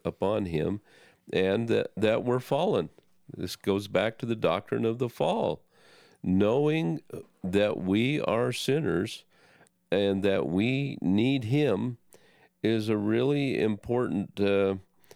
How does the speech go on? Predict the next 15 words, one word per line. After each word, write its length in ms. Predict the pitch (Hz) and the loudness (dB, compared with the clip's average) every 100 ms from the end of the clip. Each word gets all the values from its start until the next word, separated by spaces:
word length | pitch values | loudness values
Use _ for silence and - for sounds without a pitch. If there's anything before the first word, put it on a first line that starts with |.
| _ _ _ | _ _ _
realization 960 | - 107 135 131 104 120 117 113 127 139 | -2 2 2 2 2 2 2 0 0 0
and 200 | 110 87 | 0 -2
point 320 | - 117 123 | -2 0 0
that 140 | - 65 | 0 0
we 100 | 98 | 2
must 320 | 95 87 - | 2 0 0
all, 380 | 98 110 110 - | 0 2 -2 -2
all 220 | 80 107 107 | 0 0 0
experience, 800 | - - 95 80 67 - - - _ _ _ _ 82 | -4 -2 2 2 0 -4 -14 -18 _ _ _ _ -4
uh, 180 | 82 | -4
to 160 | 80 90 | -2 -2
be 160 | 92 92 | 0 0
able 160 | 90 | -2
to 160 | - 85 | -2 -2
repent. 500 | 85 - 76 67 | -2 -2 -2 -2